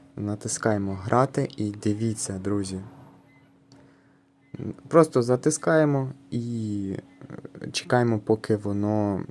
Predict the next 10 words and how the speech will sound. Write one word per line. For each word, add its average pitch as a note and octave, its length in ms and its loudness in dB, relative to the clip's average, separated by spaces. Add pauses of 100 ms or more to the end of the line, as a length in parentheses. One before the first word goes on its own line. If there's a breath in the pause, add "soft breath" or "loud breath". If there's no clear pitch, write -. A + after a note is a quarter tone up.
(100)
м, F#2 540 -4 (140)
буде G2 360 0
до F#2+ 180 2
нуля. F2 400 -2 (1080 loud breath)
Тут C#3 200 4
дуже A#2+ 320 8
рідко A2+ 460 6
стали A2 380 6
випадати G2+ 880 2
ці, F#2 320 -2